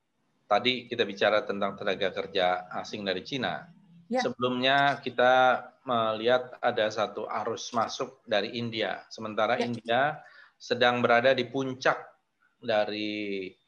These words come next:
Speaker 1: penularan covid yang luar biasa, bisa mencapai lebih dari empat ratus ribu satu hari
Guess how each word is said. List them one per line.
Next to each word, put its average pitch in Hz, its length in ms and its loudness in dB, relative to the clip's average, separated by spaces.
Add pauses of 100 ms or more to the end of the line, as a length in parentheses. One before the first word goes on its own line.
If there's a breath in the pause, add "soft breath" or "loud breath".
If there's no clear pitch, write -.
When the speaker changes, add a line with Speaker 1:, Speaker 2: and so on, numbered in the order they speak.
(440)
Speaker 1:
penularan 110 560 2
covid 117 240 0
yang 107 240 -2
luar 101 160 2
biasa, 107 480 2
bisa 101 400 -2
mencapai 101 560 -2
lebih 104 240 -4
dari 101 240 -2
empat 101 320 -2
ratus 107 400 -6
ribu 117 400 -6 (240)
satu 107 320 -6
hari 120 560 0